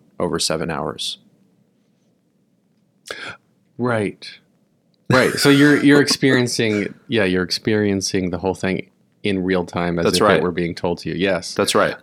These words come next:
Speaker 2: Um, and
Speaker 1: That's how I like to pitch it. Other people pitch it differently. It does, it centers around Eric and Toby, this young couple who have just been recently engaged, and kind of the, the spiral that their relationship takes and the way they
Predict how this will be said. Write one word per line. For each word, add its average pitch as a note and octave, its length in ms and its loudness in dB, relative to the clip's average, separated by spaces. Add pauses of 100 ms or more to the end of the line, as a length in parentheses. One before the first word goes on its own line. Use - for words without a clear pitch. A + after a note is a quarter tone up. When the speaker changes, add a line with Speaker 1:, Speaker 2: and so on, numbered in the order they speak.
Speaker 2:
Um, F2+ 680 0 (340)
and G2+ 420 2
Speaker 1:
That's B2 180 2
how C#3 140 2
I A2 100 2
like F#2+ 200 0
to F#2+ 80 -4
pitch - 260 -4
it. D#2+ 200 -2
Other G2 200 0
people G2+ 240 -4
pitch - 240 -8
it - 100 -4
differently. D#2 520 -4
It D2+ 180 -8
does, E2 300 -2
it - 140 -8
centers E2 380 -4
around D#2+ 480 -2
Eric E2 280 -2
and D#2+ 120 -6
Toby, E2 400 -4
this - 400 -6 (580)
young F2 280 0
couple E2 460 -2
who E2+ 160 -2
have D2+ 160 -6
just - 220 -6
been D#2+ 180 -4
recently D#2 420 -4
engaged, D2+ 680 -4
and D#2 160 -10
kind D#2+ 240 -4
of D#2 240 -8
the, D#2+ 440 -6 (720)
the F#2 100 -4
spiral E2 480 0
that D#2+ 200 -2
their D#2+ 160 0
relationship D#2 640 -4
takes - 600 -6
and D#2 260 -6
the D2+ 60 -4
way D#2 240 -2
they D#2 440 -4